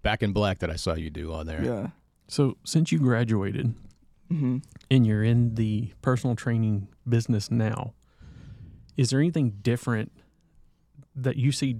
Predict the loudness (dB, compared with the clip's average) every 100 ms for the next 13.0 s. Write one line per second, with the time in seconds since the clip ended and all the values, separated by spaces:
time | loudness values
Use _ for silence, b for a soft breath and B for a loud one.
0 | -4 -4 -4 -4 -2 0 0 0 0 0
1 | -2 -4 -6 -4 -2 -2 -4 -6 -4 -4
2 | -4 -4 -4 -8 -12 _ _ _ _ 0
3 | 0 0 -2 -2 -2 -4 -4 -10 -20 -20
4 | _ _ _ _ _ _ _ _ _ _
5 | _ _ _ _ _ _ -2 0 2 2
6 | 0 -2 -6 -16 -20 -20 -20 -6 0 0
7 | 2 0 2 0 2 0 -2 -10 -18 _
8 | _ -2 0 0 0 -2 -2 0 0 0
9 | -4 -16 _ -2 0 0 2 0 0 0
10 | -2 -2 -8 -8 -2 0 0 0 -2 0
11 | -2 -2 -4 -4 -2 -2 0 2 2 -2
12 | -4 -4 -4 -4 -2 -2 -2 -2 -4